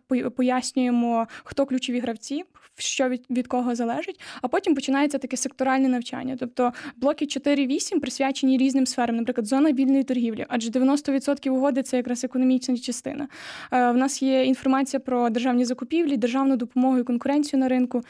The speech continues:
сільське господарство і екологію. І ми розказуємо таким в коротких відео, шести-восьми хвилинах,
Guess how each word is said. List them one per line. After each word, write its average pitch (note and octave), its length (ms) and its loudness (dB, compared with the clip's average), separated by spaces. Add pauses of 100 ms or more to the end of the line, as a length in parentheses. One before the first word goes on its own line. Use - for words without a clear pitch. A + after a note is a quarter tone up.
(120)
сільське C4 380 0
господарство B3+ 640 0
і A#3+ 240 0
екологію. A#3 520 -2 (220)
І C4 40 2
ми G4 100 4
розказуємо D4+ 520 2
таким B3 640 -2 (140)
в - 180 -20
коротких D4 440 -2
відео, F4 260 0
шести-восьми C4+ 560 -2
хвилинах, E4+ 460 -4